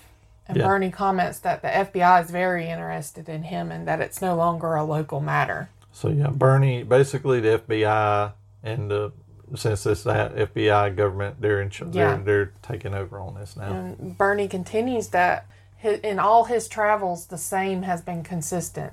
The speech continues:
Speaker 1: that all the victims have been drained of blood.
Speaker 2: Yes.
Speaker 1: That he's not, that if he's not a vampire, he certainly is a suspect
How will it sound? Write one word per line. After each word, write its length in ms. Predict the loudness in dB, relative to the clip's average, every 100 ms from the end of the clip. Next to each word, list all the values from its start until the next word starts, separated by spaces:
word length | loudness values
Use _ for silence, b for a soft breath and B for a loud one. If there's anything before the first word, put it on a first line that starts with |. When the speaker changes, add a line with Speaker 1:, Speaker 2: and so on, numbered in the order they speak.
| -6
Speaker 1:
that 220 | -6 0
all 300 | 6 6 6
the 100 | 0
victims 480 | -4 -6 -6 -10 -8
have 160 | -8 -8
been 160 | -6 -6
drained 360 | -4 -4 -4
of 120 | -6
blood. 460 | -8 -10 -10 -14 -8
Speaker 2:
Yes. 580 | -2 -2 -2 -6 -10 -12 B B B -2
Speaker 1:
That 160 | 0
he's 240 | 2 0 0
not, 240 | -2 -4 -4
that 200 | 0 2
if 120 | 2
he's 200 | 0 -2
not 240 | 4 6 6
a 40 |
vampire, 600 | 4 0 0 -2 -4 -6 b b b
he 80 | -10
certainly 640 | 0 4 4 4 -2 -2 0
is 220 | 0 0
a 120 | -2
suspect 760 | 0 0 0 -2 -2 -2 -4